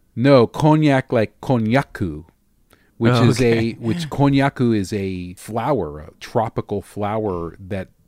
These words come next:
Speaker 1: you can get vegan gelatin from.
Speaker 2: Oh, wow. Do they have to, like, deforest a rainforest to get it?
Speaker 1: I think it's a water-bearing plant. It just grows. It's like a
Speaker 2: Hmm.
Speaker 1: beautiful flower. Actually, look it up. Kon-,
Speaker 2: Lovely.
Speaker 1: cognac. Kon-, it's like konjac.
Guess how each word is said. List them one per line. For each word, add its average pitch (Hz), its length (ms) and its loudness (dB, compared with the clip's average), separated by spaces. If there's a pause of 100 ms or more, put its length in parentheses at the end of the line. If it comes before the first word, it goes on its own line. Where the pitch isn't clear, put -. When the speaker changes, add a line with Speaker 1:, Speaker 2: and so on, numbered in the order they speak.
(120)
Speaker 1:
you 113 140 -10
can 98 240 -8
get 98 240 -8
vegan 95 640 -6
gelatin 95 720 -6
from. - 340 -18 (440)
Speaker 2:
Oh, 110 160 -2
wow. 98 260 -2
Do 95 120 -8
they 98 60 -2
have 101 120 -4
to, 113 100 -2
like, 98 220 -2
deforest 95 640 -2
a 95 80 -4
rainforest 101 600 -2
to 101 100 -6
get 98 180 -4
it? 139 140 -10 (400)
Speaker 1:
I - 100 -4
think 226 220 -2
it's - 160 -4
a 220 60 4
water-bearing 113 1000 -2
plant. 101 400 -8
It 78 80 -16
just - 200 -14
grows. 98 480 -4
It's 233 140 -2
like 120 140 0
a - 40 -2
Speaker 2:
Hmm. 104 60 -6
Speaker 1:
beautiful 117 380 -6
flower. 82 560 -10 (100)
Actually, 175 240 -4
look 185 180 -4
it 208 60 -2
up. 175 160 -2
Kon-, 139 220 0
Speaker 2:
Lovely. 147 160 -8
Speaker 1:
cognac. 147 480 -4
Kon-, 131 200 -4
it's - 120 -4
like 127 100 -2
konjac. 107 720 -2